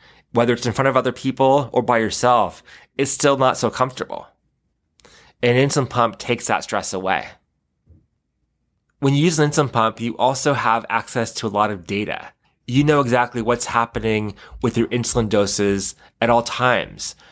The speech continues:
You can track your basal rates. You can track how much insulin you took. And you can see very clearly what your insulin on board is just by looking at a screen.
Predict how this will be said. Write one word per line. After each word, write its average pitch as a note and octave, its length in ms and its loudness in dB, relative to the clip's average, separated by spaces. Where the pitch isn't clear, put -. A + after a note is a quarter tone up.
You A#2+ 100 -4
can B2+ 160 0
track B2 340 0
your B2 100 2
basal A2 380 0
rates. E2+ 240 -4
You - 60 -8
can G#2+ 100 -4
track A2+ 300 -2
how A#2 160 -4
much A2+ 200 -2
insulin G#2+ 320 -4
you F#2+ 80 -2
took. - 460 -4
And A#2+ 100 -2
you A#2 60 0
can B2 160 0
see C3+ 280 2
very A#2+ 260 4
clearly A#2+ 380 0
what G2+ 240 -2
your G2 100 -8
insulin A2 300 -2
on G2+ 140 0
board A2+ 220 2
is F2 320 -2
just C3 160 -4
by C3+ 100 2
looking A#2+ 340 -2
at A#2 40 0
a G#2 40 -2
screen. - 480 -4